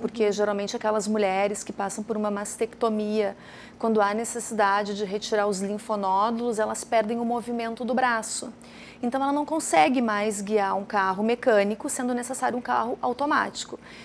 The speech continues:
Speaker 1: Então para essa mulher ela tem descontos, né, dos tributos na aquisição do carro, desconto no I P V A. Alguns municípios oportunizam inclusive o não pagamento de I P T U,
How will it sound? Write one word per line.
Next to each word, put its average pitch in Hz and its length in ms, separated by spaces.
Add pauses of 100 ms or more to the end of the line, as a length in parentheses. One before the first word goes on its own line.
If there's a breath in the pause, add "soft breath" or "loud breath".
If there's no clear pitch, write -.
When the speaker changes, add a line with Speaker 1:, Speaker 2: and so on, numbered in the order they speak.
(180 loud breath)
Speaker 1:
Então 233 220
para 247 160
essa 233 320
mulher 220 500
ela 240 160
tem 240 220
descontos, 262 840
né, 190 360
dos 214 220
tributos 214 680
na 226 100
aquisição 214 420
do 226 80
carro, 226 480
desconto 202 560 (400 loud breath)
no 214 80
I 214 80
P 208 160
V 214 160
A. 220 460 (400 loud breath)
Alguns 226 400
municípios 233 640
oportunizam 220 680
inclusive 220 800
o 254 60
não 214 180
pagamento 214 540
de 196 140
I 202 40
P 208 160
T 247 180
U, 233 540